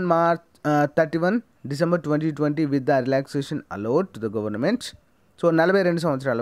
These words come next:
వరకు అయితే ఉండొచ్చండి. దానితో పాటుగా ఎస్సీ, ఎస్టీ, బీసీలకు ఐదు సంవత్సరాల వయో పరితి-, పరిమితి సడలింపు. For the ex servicemen మూడు సంవత్సరాల అడిషనల్‌గా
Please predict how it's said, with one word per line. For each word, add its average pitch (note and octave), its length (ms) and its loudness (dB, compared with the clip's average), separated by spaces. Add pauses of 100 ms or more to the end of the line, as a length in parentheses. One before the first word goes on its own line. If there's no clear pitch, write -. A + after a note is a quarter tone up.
వరకు A2+ 180 -4
అయితే G#2+ 200 -6
ఉండొచ్చండి. B2+ 420 0 (400)
దానితో A3 360 4
పాటుగా D#3 260 2 (100)
ఎస్సీ, E3 260 -2
ఎస్టీ, - 240 -4
బీసీలకు C#3 440 -2 (320)
ఐదు C3 140 -6
సంవత్సరాల A#2+ 380 -6
వయో G#2+ 220 -6
పరితి-, - 220 -8 (200)
పరిమితి B2+ 340 -4
సడలింపు. C#3 400 0 (380)
For F#3+ 140 2
the F3+ 120 4
ex F#3+ 40 -20 (120)
servicemen E3+ 460 0 (100)
మూడు F#3 200 -2
సంవత్సరాల C3 400 -2 (580)
అడిషనల్‌గా C#3+ 560 0